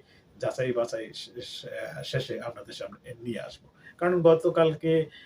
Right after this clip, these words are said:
অনেকগুলো কমেন্টস আমি দেখেছি যে ইন্ডিয়া থেকে শুরু হয়ে গিয়েছে, আ, উম, বাংলাদেশ থেকে কবে শুরু হবে? তো যেহেতু ইন্ডিয়া থেকে শুরু হয়েছে, এই সপ্তাহে বাংলাদেশ থেকে শুরু হওয়ার কথা ছি-, আ, স্বাভাবিক বিষয়। কিন্তু আজকে রবিবার, কিন্তু আজকে এই দুঃসংবাদটা যে ফ্যামিলি মাল্টিপল ভিজিট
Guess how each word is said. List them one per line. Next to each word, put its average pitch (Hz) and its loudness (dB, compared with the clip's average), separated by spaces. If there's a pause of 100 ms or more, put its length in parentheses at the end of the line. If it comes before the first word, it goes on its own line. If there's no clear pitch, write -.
(140)
অনেকগুলো 135 0
কমেন্টস 151 2
আমি 117 -2
দেখেছি 117 -6
যে 127 -8
ইন্ডিয়া 127 -2
থেকে 120 -4
শুরু 117 -6
হয়ে 107 -6
গিয়েছে, - -8 (440)
আ, 196 -6 (100)
উম, 101 -12
বাংলাদেশ 117 -6
থেকে 113 -10
কবে 117 -6
শুরু - -8
হবে? 117 -14
তো 165 -6
যেহেতু 214 -2
ইন্ডিয়া 196 0
থেকে 196 -4
শুরু 185 0
হয়েছে, 170 4
এই 135 -4
সপ্তাহে 143 -2
বাংলাদেশ 143 -2
থেকে 123 -10
শুরু 165 -6
হওয়ার 135 -2 (100)
কথা 160 -4
ছি-, - -8
আ, - -12 (480)
স্বাভাবিক 165 2
বিষয়। - -12 (100)
কিন্তু 160 0 (300)
আজকে - -4
রবিবার, 110 -2 (220)
কিন্তু 117 -4
আজকে 147 -2
এই 131 -4
দুঃসংবাদটা - -12 (440)
যে 107 -6
ফ্যামিলি 107 -8
মাল্টিপল 139 -2
ভিজিট 117 -10